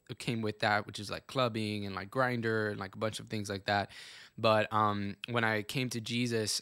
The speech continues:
uh, I found myself in a position where I was ministering to others. And when I started ministering to others, like, that's when the devil came in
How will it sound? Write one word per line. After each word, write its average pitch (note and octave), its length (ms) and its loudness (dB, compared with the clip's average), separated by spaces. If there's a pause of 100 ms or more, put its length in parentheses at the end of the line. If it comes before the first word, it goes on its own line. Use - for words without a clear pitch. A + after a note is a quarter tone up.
uh, G2+ 300 -2
I G2 180 0
found A#2 220 -2
myself G#2+ 340 -4
in A2+ 60 -6
a - 20 -4
position A#2 420 -4
where G#2+ 100 0
I G#2+ 40 2
was G#2 160 -4
ministering B2+ 420 -4
to A2+ 100 -4
others. A2+ 300 0
And G#2 220 -4
when G#2+ 100 0
I G2+ 120 -2
started D3+ 340 2
ministering A2+ 400 -2
to F#2+ 120 -4
others, G#2+ 300 0
like, G2+ 160 -4
that's G#2 200 -2
when A2 100 -4
the G2+ 60 -6
devil G#2 240 -4
came G#2 200 -6
in G2+ 220 -4